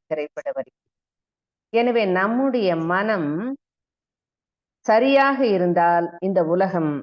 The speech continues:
சரியாக இருக்கும். எல்லா இடத்துலயும் சாராய கடை திறந்து வச்சிருக்காங்க. ஆனா எல்லா வீட்ல இருக்கிறவங்களும் சாராயம் குடிக்கிறாங்களா?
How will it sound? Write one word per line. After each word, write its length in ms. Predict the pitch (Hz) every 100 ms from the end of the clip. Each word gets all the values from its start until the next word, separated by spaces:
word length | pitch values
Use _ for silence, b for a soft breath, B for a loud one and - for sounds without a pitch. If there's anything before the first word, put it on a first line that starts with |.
| -
சரியாக 540 | 175 170 175 160 156 151
இருக்கும். 340 | 135 - 120 _ _ _ _ _ _
எல்லா 360 | 139 147 151 147
இடத்துலயும் 640 | 143 139 - 156 160 214 -
சாராய 440 | 165 170 180 175
கடை 220 | - 156 180
திறந்து 300 | 208 202 196
வச்சிருக்காங்க. 600 | 185 190 175 185 175 170 143 - _ _ _ _ _
ஆனா 200 | 214 254
எல்லா 560 | 254 190 196 233 285 294
வீட்ல 420 | 262 277 277 247
இருக்கிறவங்களும் 560 | 226 208 190 180 185 208
சாராயம் 540 | - 160 160 156 156
குடிக்கிறாங்களா? 600 | 147 139 - 127 127 135